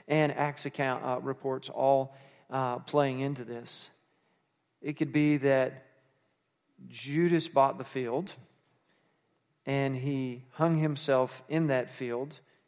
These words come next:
and because no one wanted to touch him, his body swelled and burst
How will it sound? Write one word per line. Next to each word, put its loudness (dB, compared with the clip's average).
and -10
because -4
no 4
one 0
wanted -2
to -12
touch -2
him, -10
his -10
body 2
swelled 0
and -8
burst -4